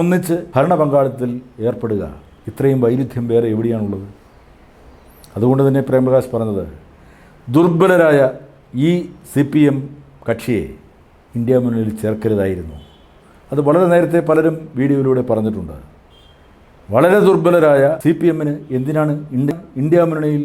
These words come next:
ഭാഗധേയത്വം കൊടുത്തത്? ഒരു കാര്യവുമില്ല. അവർക്ക് ചിഹ്നം നിലനിർത്താൻ, അവർക്ക് വോട്ട് ശതമാനം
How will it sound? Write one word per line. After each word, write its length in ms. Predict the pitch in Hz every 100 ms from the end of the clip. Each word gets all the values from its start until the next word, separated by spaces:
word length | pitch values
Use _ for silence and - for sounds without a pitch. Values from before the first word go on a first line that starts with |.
| - - _ _ _ _
ഭാഗധേയത്വം 600 | 120 135 160 160 160 160 143
കൊടുത്തത്? 300 | 143 147 160 - - _ _ _ _ _ - 175
ഒരു 80 | 196
കാര്യവുമില്ല. 420 | 165 156 117 85 69 - - _ _ _ _ _ _ _ - 95
അവർക്ക് 360 | 120 156 175 185 202 202 - - -
ചിഹ്നം 280 | 165 170 196 175
നിലനിർത്താൻ, 460 | 170 156 147 113 85 73 - _ _ _ _ _ _ - 123
അവർക്ക് 260 | 160 160 180
വോട്ട് 160 | 190 185
ശതമാനം 300 | 185 180